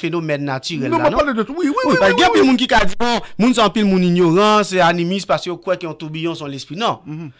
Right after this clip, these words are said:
Speaker 1: Lespri ki deplase an fòm toubiyon, nou, le madan yo gen, nan, se yon lespri, liye.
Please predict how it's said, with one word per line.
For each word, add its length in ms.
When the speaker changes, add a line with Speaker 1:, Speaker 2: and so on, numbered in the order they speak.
Speaker 1:
Lespri 320
ki 100
deplase 580
an 120
fòm 220
toubiyon, 460
nou, 160
le 100
madan 240
yo 100
gen, 160
nan, 100
se 60
yon 80
lespri, 280
liye. 120